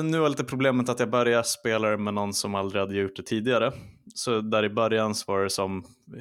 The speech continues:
jag minns när jag var liten och spelade med min storebrors och hans kompisar, så blev man helt slaktad i Goldeneye och C S och sånt där.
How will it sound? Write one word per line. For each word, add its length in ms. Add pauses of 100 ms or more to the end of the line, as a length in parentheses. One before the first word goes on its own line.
(120)
jag 100
minns 200
när 80
jag 160
var 80
liten 580
och 160
spelade 380
med 240
min 120
storebrors 640
och 60
hans 180 (140)
kompisar, 640 (140)
så 140
blev 180
man 140
helt 220
slaktad 760
i 160
Goldeneye 800
och 260 (200)
C 240
S 180
och 80
sånt 160
där. 140